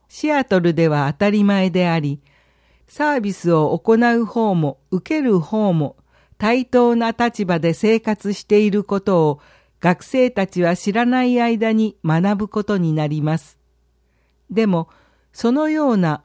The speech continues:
お互い様のやりとりは日本ではほとんど見当たりません。会計の時も注文の時も、いつもお店の人はお客さんを腫れ物に触るかのように扱っています。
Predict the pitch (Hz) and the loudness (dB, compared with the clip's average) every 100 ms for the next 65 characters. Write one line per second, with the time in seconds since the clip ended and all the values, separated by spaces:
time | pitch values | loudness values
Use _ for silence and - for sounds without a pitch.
0 | - 175 240 262 269 262 262 - 233 233 | -8 -4 -2 -2 -2 -4 -4 -2 -2 0
1 | 226 220 214 220 - 190 160 156 151 _ | 0 0 0 -2 -2 -2 0 -2 -4 _
2 | _ _ _ _ - 180 208 240 208 175 | _ _ _ _ 0 2 2 0 0 0
3 | 170 170 202 190 277 262 185 160 165 185 | 0 -2 -4 -2 0 2 0 2 2 2
4 | 190 185 175 165 165 - 143 127 - _ | 0 -2 0 0 -2 -2 -4 -4 -10 _
5 | _ _ _ _ _ _ - 233 262 240 | _ _ _ _ _ _ -6 -4 -4 2
6 | 247 233 226 220 214 - 160 151 - - | 4 4 2 -2 -4 -2 -2 -4 -8 -12
7 | - 269 269 262 247 247 233 220 - 160 | -4 0 0 0 0 0 0 -2 0 -2
8 | 147 143 _ _ _ - 285 294 240 185 | -2 -6 _ _ _ -6 -6 0 2 2
9 | - 165 226 - 254 254 254 - 220 170 | 0 0 0 2 0 2 0 -2 0 0
10 | - - - 233 233 - 226 214 202 202 | -2 -6 -2 -2 -4 -4 -2 0 -2 -2
11 | 208 196 240 262 262 254 247 247 226 233 | -2 0 0 0 0 0 -2 -2 0 0
12 | 240 - 180 180 175 170 151 143 143 - | -2 -2 0 0 2 2 0 0 -4 -6
13 | - 175 - 151 147 143 151 - | -6 -6 -4 -2 0 0 -2 -10